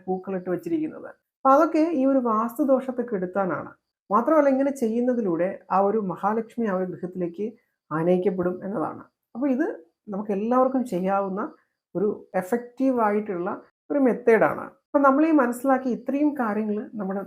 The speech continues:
ഗൃഹത്തിൽ നമുക്ക് എത്രത്തോളം ചെയ്യുവാൻ സാധിക്കുമോ അത്രത്തോളം നമ്മൾ ഇത് ഫോളോ ചെയ്യുക.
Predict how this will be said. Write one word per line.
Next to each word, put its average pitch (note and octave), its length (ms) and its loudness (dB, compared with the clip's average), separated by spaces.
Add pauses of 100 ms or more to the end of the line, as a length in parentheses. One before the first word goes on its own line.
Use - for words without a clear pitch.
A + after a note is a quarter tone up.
ഗൃഹത്തിൽ F3+ 380 -8 (300)
നമുക്ക് G3+ 220 -8
എത്രത്തോളം G#3+ 420 0 (100)
ചെയ്യുവാൻ G3 260 -6 (100)
സാധിക്കുമോ E3 440 -4 (140)
അത്രത്തോളം G3+ 520 2
നമ്മൾ F3 140 -4 (260)
ഇത് G#3 80 0 (100)
ഫോളോ F3 280 2 (100)
ചെയ്യുക. D#3 260 -2